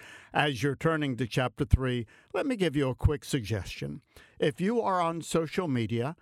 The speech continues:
Facebook, Instagram, or Twitter, please think about following along with my posts. Every day, I post a fifty-nine-second Bible study, and for the next few months, I'll also have a fifty-nine-second tour of Israel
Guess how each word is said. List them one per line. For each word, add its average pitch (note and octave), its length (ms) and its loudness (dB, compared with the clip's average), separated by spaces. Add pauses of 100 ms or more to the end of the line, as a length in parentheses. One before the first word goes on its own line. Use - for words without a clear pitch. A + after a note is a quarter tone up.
(200)
Facebook, D3+ 440 0
Instagram, B2 800 0
or C3 80 0
Twitter, A2+ 440 0 (400)
please B3 480 -2 (160)
think F3 180 2
about C3+ 300 -2
following C3 560 0
along A#2+ 380 0
with A2+ 180 -2
my A2+ 180 0
posts. - 640 -2 (240)
Every D#3+ 320 0
day, B2+ 400 -2 (320)
I C3 120 2
post C#3 440 2
a B2+ 60 2
fifty-nine-second C3+ 1400 -2
Bible A#2+ 380 0
study, A#2+ 540 -2 (380)
and E3+ 220 0
for F3 80 2
the E3 120 0
next B3+ 260 -4
few A3 200 -2
months, D3+ 480 -2
I'll D#3+ 260 0
also B3 340 0
have C#3+ 240 0
a D#3+ 80 0
fifty-nine-second E3 1400 0
tour F3 240 2
of C3 140 -4
Israel B2 680 0